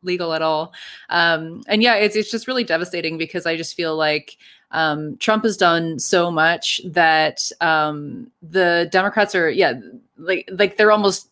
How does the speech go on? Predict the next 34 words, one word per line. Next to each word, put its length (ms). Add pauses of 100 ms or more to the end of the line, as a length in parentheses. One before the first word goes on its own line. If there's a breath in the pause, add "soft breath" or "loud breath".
(120)
not 360
to 80
say, 100
like, 140
they're 100
happy 320
about 160
it, 80
but, 120
like, 120
they're 120
not 180
gonna 160
walk 260
that 220
back. 320
Like, 160
they're 140
just 160
gonna 140
use 320
that 180
strategically, 880 (260 loud breath)
um, 180
for 180
their 200
own, 480 (260 soft breath)
um, 540
you 100
know, 140
imperialist 680
goals, 540
right? 300 (380 loud breath)
Um, 440